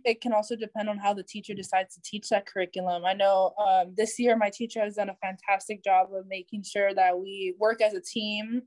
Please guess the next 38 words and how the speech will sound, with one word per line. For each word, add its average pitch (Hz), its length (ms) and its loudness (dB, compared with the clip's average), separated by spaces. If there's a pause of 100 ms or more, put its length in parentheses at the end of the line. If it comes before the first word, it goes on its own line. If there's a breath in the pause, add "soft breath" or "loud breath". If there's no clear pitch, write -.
And, 214 120 -2
you 208 80 -4
know, 202 100 0
there's 233 220 -2
some 262 220 4
things 226 320 2
that 190 120 2
we 208 80 -6
can't 202 240 -2
always 196 420 -4
do 202 100 -10
in 196 60 -6
a 202 60 -12
team. 190 200 -12
We 185 80 -6
have 202 180 -4
to, 185 80 -8
like, 180 180 -4
take 190 240 -6
tests 190 640 2
and 180 100 -10
do 180 160 -6
certain 190 280 -6
assignments 185 400 -4
on 180 100 0
our 175 140 -4
own. 175 360 -6 (720 soft breath)
But, 190 540 4 (340)
like, 226 160 2
even, 269 240 4
like, 254 200 2
little 226 240 2
things 214 340 -6
to - 80 -12
take 240 320 -2
breaks 202 380 2
to, - 120 0
like, 190 260 2